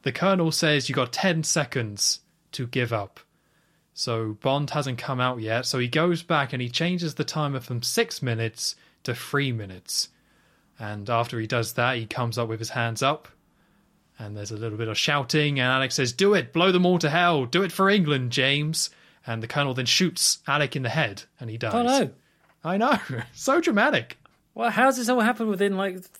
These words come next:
Speaker 2: five minutes?
Speaker 1: <laughs> It's all gone very wrong. Uh, so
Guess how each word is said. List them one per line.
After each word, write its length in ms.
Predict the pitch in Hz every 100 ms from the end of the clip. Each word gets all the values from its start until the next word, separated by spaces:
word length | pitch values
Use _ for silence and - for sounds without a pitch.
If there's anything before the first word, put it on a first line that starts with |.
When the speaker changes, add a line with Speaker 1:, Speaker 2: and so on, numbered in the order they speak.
| - _ _ _ _
Speaker 2:
five 240 | 208 226 196
minutes? 480 | 214 135 - - - - - -
Speaker 1:
<laughs> 20 | 220 -
It's 180 | 208 185
all 100 | 233
gone 220 | 220 180 135
very 300 | 151 143 113
wrong. 320 | 107 98 101 _ _ _ _ _ _ _ _ _ _ -
Uh, 200 | 123 123
so 600 | - 160 139 139 127